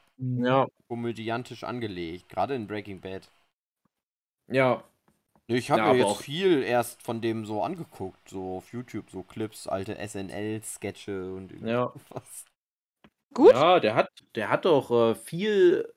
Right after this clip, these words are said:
Speaker 2: äh, Zeug dann bei, bei Netflix bekommen
Speaker 3: Mhm.
Speaker 2: durch den Erfolg, wo er einfach so mit seinem alten Kumpel, dem, ach Gott, die Namen heute, David Cross von Arrested Development, die haben ja viel so Comedy-Duo gemacht und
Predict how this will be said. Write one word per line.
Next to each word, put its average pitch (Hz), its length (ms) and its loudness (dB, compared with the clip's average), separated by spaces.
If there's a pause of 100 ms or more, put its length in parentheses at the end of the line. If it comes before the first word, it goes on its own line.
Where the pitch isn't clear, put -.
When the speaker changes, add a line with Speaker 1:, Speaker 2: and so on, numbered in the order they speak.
(140)
Speaker 2:
äh, 135 260 -2
Zeug 170 420 2
dann 151 320 2
bei, 120 280 6
bei 110 580 2
Netflix 143 460 0
bekommen 113 680 -2
Speaker 3:
Mhm. 107 400 -8 (120)
Speaker 2:
durch 123 180 0
den 117 160 2
Erfolg, 123 480 2
wo 117 100 8
er 104 60 8
einfach 123 220 2 (300)
so 135 120 2
mit 120 180 -2
seinem 110 220 4
alten 117 260 0
Kumpel, 147 300 0
dem, 110 520 -2 (1080)
ach - 180 0
Gott, 131 200 4
die 127 100 4
Namen 123 260 8
heute, 120 180 6
David 131 340 6
Cross 139 520 6
von 117 560 0
Arrested 123 460 2
Development, 113 680 4
die 110 120 -2
haben 113 140 -2
ja 107 80 2
viel 117 200 -2
so 113 160 -4
Comedy-Duo 120 880 -2
gemacht 113 600 -2
und 104 460 -6